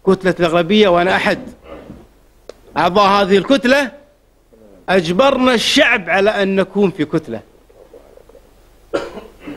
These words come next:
ما اجتمعنا، احنا نمثل كتل ونمثل آراء مختلفة، لكن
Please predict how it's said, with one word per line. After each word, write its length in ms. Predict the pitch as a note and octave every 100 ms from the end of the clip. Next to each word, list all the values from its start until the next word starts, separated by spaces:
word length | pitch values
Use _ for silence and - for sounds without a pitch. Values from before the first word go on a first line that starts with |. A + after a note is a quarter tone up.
| -
ما 180 | F3 C#4+
اجتمعنا، 680 | D4 C4+ C#4 B3 G#3+ B2 - -
احنا 240 | - F#3 F3+
نمثل 580 | F3 F#3 - F#3 F3 - - _
كتل 420 | C#4 C#4 C4 E3 A#2+ - - _ _ -
ونمثل 920 | C#3 E3+ G3+ F3+ G3+ G3 - G3 F3+ - - _ _ D#3+
آراء 340 | E3+ G3 G3
مختلفة، 720 | F#3 - B3+ D4+ B3+ A3 C#3 - _ _ _ -
لكن 500 | D3+ D#3+ F3+ F3